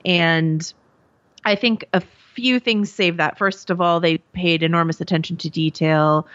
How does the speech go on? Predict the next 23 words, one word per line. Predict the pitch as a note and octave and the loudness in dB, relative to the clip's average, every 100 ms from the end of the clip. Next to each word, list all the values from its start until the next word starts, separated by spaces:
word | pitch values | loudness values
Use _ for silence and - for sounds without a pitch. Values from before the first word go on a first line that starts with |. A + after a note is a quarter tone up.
| - - - - | -20 -20 -20 -18
Hiro | - F3+ E3+ E3 | -4 0 2 2
told | D#3+ - F#3 E3+ | 0 -2 -2 0
me, | E3+ E3 D#3+ - | 0 0 -2 -2
like, | E3+ D#3+ | -2 0
they | F3+ | 0
basically | G#3 - B3 | 0 0 0
essentially | G#3 - A3+ A3+ A3+ | 0 0 -4 0 -2
hired | G#3 G3 F#3 F#3 | 0 2 2 0
Hiro | - F3+ F3 E3+ | 0 2 2 2
on | E3 E3+ | 2 0
as, | E3 | 0
like, | D#3+ D3+ | 0 -2
not | E3+ E3 D3 | 0 -2 -2
just | E3 - | -6 -6
to | - | -8
perform | E3+ D#3+ D#3+ E3 | -6 -2 0 0
in | |
this | F3+ G3 | 0 -2
episode, | F#3+ G#3+ F#3 | 0 -2 -2
but | D#3+ | -4
to | E3+ | -6
be, | - D3+ D#3 | -6 -4 0
like, | D#3 D3+ - | 2 0 -2